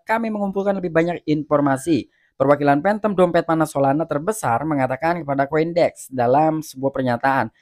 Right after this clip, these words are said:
"Tim tidak percaya ini adalah masalah khusus Phantom saat ini." Nah, jadi di sini dari pihak tim-timnya pun ini sedang berusaha gitu ya, bahkan terus-terusan mengevaluasi dari adanya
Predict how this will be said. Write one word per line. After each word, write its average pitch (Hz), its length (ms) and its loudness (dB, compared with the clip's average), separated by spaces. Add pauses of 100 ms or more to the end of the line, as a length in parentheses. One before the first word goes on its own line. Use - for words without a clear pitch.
(240)
"Tim 214 160 -2
tidak 202 240 4
percaya 196 320 8
ini 175 160 2
adalah 165 240 6
masalah 147 400 2
khusus 135 320 -6
Phantom 135 480 -2
saat 120 240 -8
ini." 123 160 -4
Nah, 120 160 -4
jadi 151 240 -2
di 139 80 -2
sini 135 240 -2
dari 127 240 -2
pihak 127 560 -8
tim-timnya 127 480 -2
pun 156 160 -2
ini 160 160 -2
sedang 143 320 -4
berusaha 127 480 -2
gitu 113 80 -6
ya, 123 160 0
bahkan 127 320 -6
terus-terusan 139 640 -6
mengevaluasi 147 960 -2
dari 127 240 -2
adanya 131 320 -2